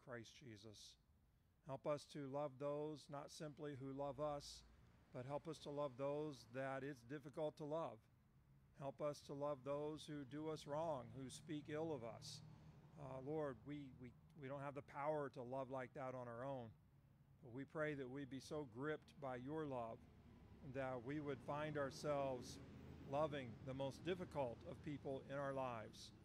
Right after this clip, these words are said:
And we pray, Father, that you would help us to live truly surrendered to you as Jesus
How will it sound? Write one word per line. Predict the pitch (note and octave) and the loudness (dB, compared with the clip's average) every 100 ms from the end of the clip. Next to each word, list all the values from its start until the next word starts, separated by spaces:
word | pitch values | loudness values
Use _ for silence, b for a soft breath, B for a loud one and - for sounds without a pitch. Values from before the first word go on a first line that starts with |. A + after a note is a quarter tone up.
| - - - - - - - C#3 | -16 -16 -16 -16 -16 -16 -14 -6
And | |
we | C3+ | -4
pray, | F#3 E3+ | 2 2
Father, | E3 E3+ D#3+ D#3 | 6 8 8 4
that | D3 | -2
you | F3+ E3 | 0 0
would | D3 | 4
help | D#3 D#3 | 2 4
us | D#3+ D3 | 2 0
to | D#3+ | 0
live | D3 C#3+ - | 2 0 0
truly | F3 D#3+ D3+ | -2 0 0
surrendered | - D3+ C3+ D#3 D3 C3 C#3+ | -2 -2 0 0 -2 -2 -2
to | |
you | B2+ B2 | 0 -2
as | |
Jesus | G#2+ C#3+ C#3 C3 | -4 -4 -4 -4